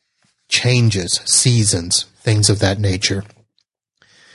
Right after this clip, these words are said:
All right. And that's really all I can talk about 'cause I, of course, did not study. But, um, one of the things that you can do, obviously, is start small.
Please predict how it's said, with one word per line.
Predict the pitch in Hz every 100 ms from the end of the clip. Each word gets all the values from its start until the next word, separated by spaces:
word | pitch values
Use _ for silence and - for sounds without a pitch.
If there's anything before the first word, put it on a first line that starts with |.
| _ _ _ _ _ _
All | 113
right. | 110 117 180 214 - - - - - _ - - -
And | 151
that's | 131 147
really | 127
all | 107 107
I | 107
can | 107
talk | 113 117
about | 113 120 117
'cause | 123 - -
I, | 131 131 139 143 - -
of | 147
course, | - 147 -
did | 143
not | 147 143
study. | - 180 120 - _ _ _ _ _ _ _ _ _ _ _ _ _ _ -
But, | 104 101 101 - 180
um, | 110 101 101 101
one | 104 139 117
of | 131
the | 120
things | 127 123 110
that | 120 117 120
you | 117
can | 113 110
do, | 107 117 123
obviously, | 110 113 120 - 120 131
is | 110
start | - 117 110 -
small. | 113 98 104 -